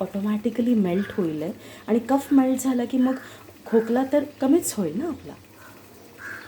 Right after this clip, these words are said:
बघा. So फ्रेंड्स, आता हे संपूर्ण जे आपण हा जो काढा तयार केला आहे किंवा आपण पाणी म्हणूया, specially काढा म्हटलं तर जास्तच बेटर होईल आहे.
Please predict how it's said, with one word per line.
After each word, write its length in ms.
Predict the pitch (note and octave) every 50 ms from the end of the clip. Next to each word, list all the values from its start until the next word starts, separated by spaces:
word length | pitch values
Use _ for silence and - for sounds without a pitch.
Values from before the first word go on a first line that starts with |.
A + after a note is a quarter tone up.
| - - - - - - - - - - - -
बघा. 300 | D3 - - D#3 G#3+ D#4 - - - - - - - - - - - - - - - - - - - - - - - - - - - - - - - - - - - - - - - - - - - - - - - - - - - - - - - - - - - - - - - - - - - - - - - - - - - - - - - - - - - - - - - - - - - - - - - - - - - - - - -
So 100 | C4+ C#4+
फ्रेंड्स, 500 | D4 - - B3 A#3 A#3+ B3+ C4+ - - - - - - -
आता 400 | G3 F#3 - - G#3 G3 G#3 B3+ - - - - - - - - -
हे 100 | A#3 B3+
संपूर्ण 760 | B3 - - G#3 F#3+ F#3 - - - C4 C4+ C#4 C#4 A#3 G#3 F3 - - - - F3
जे 160 | - - F3+
आपण 260 | E3 D3+ - - E3+
हा 180 | E3+ F3 F3 E3+
जो 120 | F3 G3 G3 -
काढा 260 | F3 D#3 C#3+ D3+ - - G3+
तयार 200 | F3 D#3+ D3 C#3+
केला 260 | - - C#3+ C#3 D3
आहे 60 | D3
किंवा 200 | - F3 D#3+ D#3+
आपण 160 | - - F3
पाणी 340 | F3 - F3 E3 E3 F#3 G3
म्हणूया, 340 | G3 F3 D#3 D3+ D3 D#3 - - - - - - - - -
specially 300 | C#4+ C#4 - D#4+ F4 E4+ -
काढा 240 | A#3 F#3+ F#3+ G#3
म्हटलं 320 | A3+ B3+ A#3 G#3+ - A3 G#3+
तर 60 | A3
जास्तच 520 | G#3 G#3 G#3 G3+ - - A#3 G#3+ - F#3+
बेटर 320 | F3+ F3+ - - - E3+ E3
होईल 260 | F3 E3 D3+ D3 D#3+
आहे. 80 | A3+